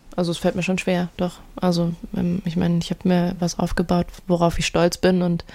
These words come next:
das dann irgendwie wieder zu reduzieren, ist schon eine Entscheidung, die mir sehr, sehr schwer fällt. Und, äh,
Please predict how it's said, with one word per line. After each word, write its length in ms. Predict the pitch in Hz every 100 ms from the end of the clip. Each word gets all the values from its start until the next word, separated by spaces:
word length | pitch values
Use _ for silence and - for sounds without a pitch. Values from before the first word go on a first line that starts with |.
| -
das 220 | 175 165
dann 160 | 175 175
irgendwie 300 | 175 175 165
wieder 260 | 170 165
zu 100 | -
reduzieren, 560 | 170 170 165 - 190 170
ist 80 | 165
schon 460 | - 170 170 180 170 - - - - 214
eine 160 | 180
Entscheidung, 440 | 175 170 170 170 170
die 80 |
mir 160 | 165 165
sehr, 100 | 160
sehr 140 | 170
schwer 240 | 165 - 170
fällt. 300 | - 175 -
Und, 360 | 170 170 175
äh, 220 | 208 -